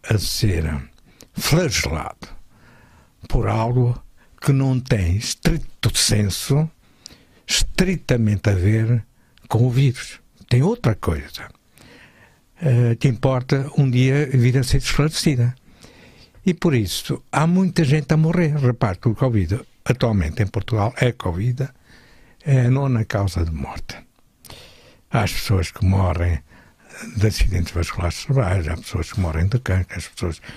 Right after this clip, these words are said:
que morrem de infarto, há pessoas que morrem da gripe, há pessoas que morrem, enfim, de infecções respiratórias diversas. Enfim, há outras patologias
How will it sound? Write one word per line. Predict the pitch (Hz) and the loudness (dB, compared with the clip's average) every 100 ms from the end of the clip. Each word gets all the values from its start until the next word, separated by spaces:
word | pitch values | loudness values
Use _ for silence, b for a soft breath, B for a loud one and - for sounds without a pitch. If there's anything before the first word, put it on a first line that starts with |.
| B B | B B
que | - | 0
morrem | 92 87 87 | 0 2 0
de | 90 | 2
infarto, | 110 - 95 78 - | 0 0 -2 -2 -6
há | 82 | -10
pessoas | - 87 85 | -8 -8 -6
que | - | -2
morrem | 90 85 92 85 | -2 -2 -2 0
da | 101 | 0
gripe, | 85 92 - 87 | 0 -2 -2 -6
há | |
pessoas | - - 101 90 - B B B - | -6 -6 -4 -4 -6 B B B -8
que | - | -2
morrem, | 92 95 98 92 92 | 0 2 2 2 0
enfim, | - 87 | 0 0
de | 87 | 0
infecções | 87 87 - 64 - | 0 -2 -2 -4 -6
respiratórias | - - 80 - 82 85 80 | -6 -4 -4 -4 -4 -4 0
diversas. | 131 110 107 87 - - B B B | 0 2 0 -2 -8 -10 B B B
Enfim, | 151 120 - - | -4 -4 -8 -12
há | - 175 151 - | -4 -2 -2 0
outras | 165 202 - 120 101 | 0 0 0 -2 -2
patologias | - 127 - 92 85 73 76 76 90 - | 0 -2 0 0 0 -2 -4 -6 -8 -10